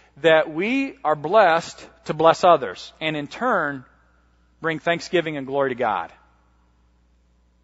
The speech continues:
When we live such lives that we allow God's blessing in us to bring thanks to Him, we start to live His purpose in our lives.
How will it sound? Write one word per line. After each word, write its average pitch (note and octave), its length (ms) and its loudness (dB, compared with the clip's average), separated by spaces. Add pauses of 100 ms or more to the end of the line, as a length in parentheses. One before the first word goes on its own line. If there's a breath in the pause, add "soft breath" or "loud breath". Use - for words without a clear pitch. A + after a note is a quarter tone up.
(440)
When F#3+ 140 -2
we F#3+ 120 0
live F#3+ 160 0
such C4+ 400 -2
lives E3+ 540 2
that E3 160 4
we G3+ 120 0
allow F#3 360 4
God's F3 420 0
blessing F#3+ 420 2
in F#3 80 -6
us C#3+ 240 -2 (120)
to C#3+ 260 -10 (100)
bring F3 200 -4
thanks F#3 260 -4
to - 80 -16
Him, B2 320 -10 (320)
we F3 100 -8
start D#3 300 -6
to C#3+ 60 -16
live C3+ 360 -8
His C#3 120 -14
purpose D3+ 420 -10
in B2 80 -12
our A#2 80 -10
lives. F2 400 -14